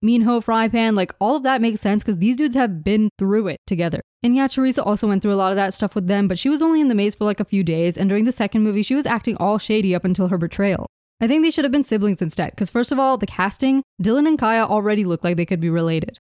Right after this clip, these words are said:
And second, them being siblings creates an automatic bond that doesn't require a backstory to make either party care about the other. Like, that's your sister, so of course you're gonna feel conflicted.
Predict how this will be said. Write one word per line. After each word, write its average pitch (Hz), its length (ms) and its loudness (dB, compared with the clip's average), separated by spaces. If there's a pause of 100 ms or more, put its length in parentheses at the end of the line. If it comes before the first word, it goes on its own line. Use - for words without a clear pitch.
(120)
And 190 160 0
second, 269 360 0
them 233 140 2
being 247 140 2
siblings 226 380 0
creates 226 320 0
an 226 80 0
automatic 214 480 0
bond 208 240 2
that 165 140 -2
doesn't 233 260 0
require 247 320 0
a 214 60 0
backstory 185 400 0
to 185 80 0
make 185 240 0
either 208 220 -2
party 226 340 0
care 208 180 -2
about 196 220 0
the 185 100 0
other. 185 200 -2 (280)
Like, 220 140 0
that's 254 180 0
your 247 60 0
sister, 269 280 -2
so 190 120 -2
of 190 80 -4
course 285 240 -2
you're 254 80 0
gonna 190 160 -2
feel 185 160 -2
conflicted. - 500 -4